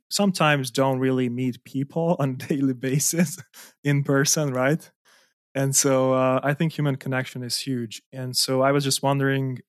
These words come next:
do you wanna build a in-person team, right? So not a remote virtual team, but rather a, a team and then,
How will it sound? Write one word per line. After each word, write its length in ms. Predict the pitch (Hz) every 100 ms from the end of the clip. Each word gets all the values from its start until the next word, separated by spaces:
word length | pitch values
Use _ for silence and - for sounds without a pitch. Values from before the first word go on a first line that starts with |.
| _ _ _ -
do 120 | 131
you 160 | 143 143
wanna 380 | 135 139 135 127
build 460 | 117 135 131 127 -
a 200 | 127 127
in-person 760 | 120 135 131 - 135 - 123 120
team, 300 | - 127 117
right? 220 | 120 123
So 120 | -
not 160 | 127 127
a 180 | 120 113 _ _ _
remote 400 | 127 120 131 135 -
virtual 440 | 131 135 151 143
team, 480 | 139 - 156 165 160 -
but 120 | 120
rather 440 | 120 117 117 117 117
a, 300 | 113 113 - _ -
a 140 | 120 113 -
team 500 | - 127 120 117 110 _ _ _ _ _ -
and 200 | 120 117
then, 340 | 117 117 113